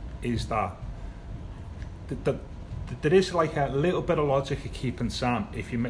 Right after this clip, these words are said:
and this, we learned this in two thousand sixteen, and other clubs have learned it, is the logic of keeping Sam for the season is if you're making all them changes at boardroom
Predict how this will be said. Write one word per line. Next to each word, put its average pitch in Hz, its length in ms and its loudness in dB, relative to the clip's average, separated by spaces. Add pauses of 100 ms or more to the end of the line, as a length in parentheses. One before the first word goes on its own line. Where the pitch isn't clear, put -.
and 117 160 0
this, - 160 -4
we 123 100 2
learned 139 220 2
this 135 160 -2
in 120 60 -2
two 113 160 -2
thousand 104 320 0
sixteen, - 420 -2
and 104 160 0
other 117 140 0
clubs 107 280 -4
have 98 100 -6
learned 98 360 -2
it, 95 60 -6 (340)
is 101 300 -2 (240)
the 117 80 -2
logic 170 360 2
of 160 80 -2
keeping 135 320 -2
Sam 120 240 2
for - 100 -10
the 113 80 -4
season 107 420 -2
is 98 100 -2
if 98 140 -4
you're 107 80 0
making 151 340 2
all 135 120 2
them 120 180 0
changes 104 540 -2
at 92 140 -4
boardroom 107 760 0